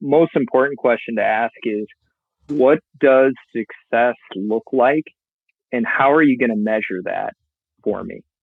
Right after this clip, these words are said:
Because at the end of the day, again, I said it earlier, I'll say it again, you're spending money to write business, period. And so you need to know how they're going to measure that success and then what the expected success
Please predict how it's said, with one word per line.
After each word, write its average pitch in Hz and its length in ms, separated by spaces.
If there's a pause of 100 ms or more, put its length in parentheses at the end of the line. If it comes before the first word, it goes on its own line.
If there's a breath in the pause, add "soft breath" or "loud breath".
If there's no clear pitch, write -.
(240)
Because 131 240
at 139 140
the 147 120
end 151 120
of 139 60
the 135 60
day, 131 220
again, 120 320
I 110 120 (100)
said 131 160
it 123 100
earlier, 127 360
I'll 110 180
say 120 120
it 104 80
again, 117 380 (360)
you're 143 120
spending 135 440
money 127 260
to 113 80
write 110 240
business, - 360 (160)
period. 95 340 (640)
And 120 280 (100)
so 117 440 (640)
you 139 260
need 147 220
to 131 80
know 123 260
how 127 340
they're 123 180
going 117 400
to 113 60
measure 110 600 (400)
that 127 200 (120)
success 123 520 (400)
and 131 140
then 135 140
what 127 220
the 120 300 (200)
expected 127 680 (120)
success 113 440